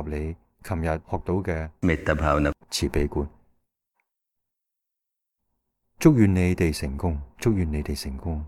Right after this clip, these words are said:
Speaker 1: 願你哋解脫痛苦。呢啲
Speaker 2: Metta。
Speaker 1: 慈悲嘅波動會到達你所在嘅地方，但即使你冇通知你嘅老師都唔緊要，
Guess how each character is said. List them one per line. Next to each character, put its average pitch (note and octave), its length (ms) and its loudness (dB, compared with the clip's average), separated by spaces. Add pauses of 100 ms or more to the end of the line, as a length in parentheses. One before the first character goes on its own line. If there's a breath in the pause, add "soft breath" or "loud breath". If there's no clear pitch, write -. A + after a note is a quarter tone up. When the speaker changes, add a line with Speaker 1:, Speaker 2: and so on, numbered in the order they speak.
(200)
Speaker 1:
願 E2+ 140 0
你 D#2+ 140 0
哋 C#2 300 -6
解 C2+ 160 -6
脫 - 160 -6
痛 C#2+ 200 -2
苦。 C#2+ 280 -8 (720)
呢 A2 120 -2
啲 A2 300 2
Speaker 2:
Metta。 A2+ 560 4 (160)
Speaker 1:
慈 - 160 -8
悲 E2+ 300 -4
嘅 D2+ 220 -6
波 F2 260 -2
動 D2 200 -6 (420)
會 G#2 240 2
到 G#2+ 200 2
達 F#2 220 -4
你 F2 300 -4
所 E2+ 260 -6
在 - 140 -6
嘅 D2 100 -10
地 C2+ 160 -12
方， C#2+ 200 -10 (800)
但 G#2 140 -2
即 E3 100 6
使 B2 220 0
你 G2+ 160 2
冇 F2+ 160 -2
通 A#2+ 240 0
知 A#2+ 200 -4
你 E2+ 140 0
嘅 C#2 80 -6
老 C2+ 80 -8
師 E2+ 320 -6 (260)
都 A#2 120 4
唔 D#2+ 120 0
緊 D#2 220 -6
要， C2+ 80 -6